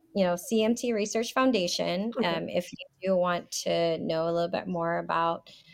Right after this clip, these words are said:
Speaker 1: the organization. Um, and then you'd be able to find my email as well, which is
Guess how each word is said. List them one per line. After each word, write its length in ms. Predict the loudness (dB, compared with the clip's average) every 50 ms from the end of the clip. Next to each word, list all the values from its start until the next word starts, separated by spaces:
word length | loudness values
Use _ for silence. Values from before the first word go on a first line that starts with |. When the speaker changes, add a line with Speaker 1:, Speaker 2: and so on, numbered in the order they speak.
| -20 -20 _ _ _
Speaker 1:
the 440 | -8 -4 -2 -2 -2 0 -2 -2 -2
organization. 1160 | 0 0 0 0 0 0 0 0 0 0 -2 -2 -4 -4 -4 -4 -2 -2 0 0 0 -2 -4 -8 _ _ _ _ _ _ _ _ -2 2
Um, 600 | 2 4 4 4 4 2 0 0 -2 -4 -6 -8 -6 -4
and 180 | -2 0 2 2
then 480 | 2 0 0 0 0 -2 -2 -4 -4 -4
you'd 180 | -2 -2 -2 0
be 140 | 0 0 2
able 180 | 2 2 0 0
to 140 | 0 -4 -4
find 400 | -4 -4 -4 -2 -2 -2 -2 0
my 220 | 0 2 0 2 0
email 360 | 0 -2 -2 -2 -2 -2 -2
as 260 | -2 -4 -6 -8 -6 -4
well, 380 | -4 -2 -2 0 0 -2 0 0
which 280 | 0 0 0 -2 -6 -4
is 420 | -2 -2 0 -2 -2 -4 -6 -10